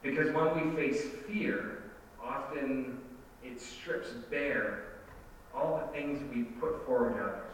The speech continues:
all, all, all the ways we, um, try and behave in a different way, the image of ourselves that we put to others.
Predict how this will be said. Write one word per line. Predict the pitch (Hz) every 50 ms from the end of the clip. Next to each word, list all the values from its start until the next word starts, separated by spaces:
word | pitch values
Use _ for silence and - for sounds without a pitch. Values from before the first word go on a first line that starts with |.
| - 113
all, | 113 117
all, | 117 117 117 117 117
all | 117 117 113 113
the | 120
ways | 117 117 113 113 113 110 110 -
we, | 110
um, | 107 - - - - - - - - - - - - -
try | - 120 117 117
and | 117 117 117 - - - - -
behave | 123 120 117 - - - 131 127 123 120 - - -
in | 117 113 107
a | 107 107
different | 117 117 117 - 107 101 - 104
way, | 107 98 95 95 90 - - - - - - - - - - -
the | 139 143 - 160
image | 160 160 160 - 131
of | 131 123 120
ourselves | 123 123 - 123 123 120 110 113 113 110 -
that | 117 110 113
we | 113 113 110 - - - - -
put | - - - -
to | -
others. | - - - -